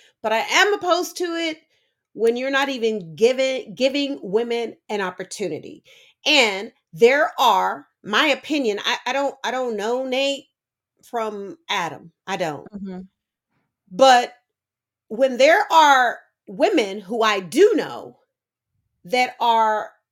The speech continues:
Speaker 1: very well qualified, if not more qualified than Nate for this job. But I, but I think the part that even frustrates me even more is the way they did it.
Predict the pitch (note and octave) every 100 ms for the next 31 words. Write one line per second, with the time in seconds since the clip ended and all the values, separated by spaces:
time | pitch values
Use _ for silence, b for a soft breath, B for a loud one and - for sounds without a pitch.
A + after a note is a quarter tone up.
0 | _ _ - F3+ E3 E3+ D4 G#4+ A4+ D4
1 | A#3 G#3+ A3 F3 E3 D#3+ D#3 D#3 E3 -
2 | A3 A3 - B3+ C4+ B3+ D#4 F4+ A4 A4+
3 | F4+ A#3+ G3+ F#3+ F3 D3+ C#3+ F#2+ _ _
4 | _ _ _ _ F#3 B3 B3 G#3+ F#3+ E3+
5 | E3+ _ _ _ _ _ _ _ _ _
6 | _ - G3 F3 F3 - F3+ A#2+ E2 -
7 | _ _ _ _ _ _ _ _ - D4+
8 | - D#4 A#3 D#4+ G#4+ A4 C#5 C#5 - -
9 | D#4 D4 C#4+ A#3 C#4 C#4 A#3+ A3+ - _
10 | - - - D4 F4+ - - G#4+ F#4+ C#4+
11 | C4+ B3 A3+ A3 F3+ E3+ E3+ G#3 B3 D4
12 | E4+ _ _ _ _ _ B3 A#3+ F#3+ G#3+
13 | G#3 G#3+ B3+ B3+ F3+ D3 D#3 C#3 C#3